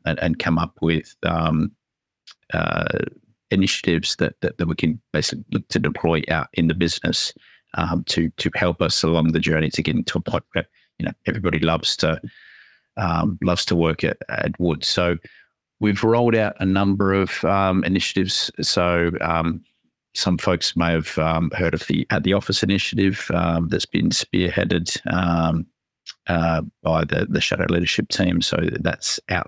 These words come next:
there, um, at the moment. And we're just looking at, um, uh, team building, um, and how we can better embed that more consistently across the business, um, at the moment, as well as looking at, um,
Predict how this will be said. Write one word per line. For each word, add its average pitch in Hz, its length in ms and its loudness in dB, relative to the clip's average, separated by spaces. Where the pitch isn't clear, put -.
there, 87 200 0
um, 85 400 0
at 87 160 -2
the - 80 -2
moment. 101 560 2
And 90 120 2
we're 90 120 4
just - 140 0
looking 82 320 2
at, - 280 -4
um, 80 380 2
uh, 80 140 2
team 117 260 2
building, 123 360 4
um, 92 340 2
and 78 160 0
how 85 180 0
we 85 120 2
can 82 200 0
better 85 200 2
embed 80 380 0
that 85 220 0
more 90 160 2
consistently - 680 -2
across - 360 -2
the - 120 0
business, - 720 0
um, 82 520 2
at - 100 -20
the 73 80 -2
moment, 87 440 2
as 90 200 -2
well 85 220 2
as 80 260 0
looking 80 320 0
at, - 400 -2
um, 80 400 0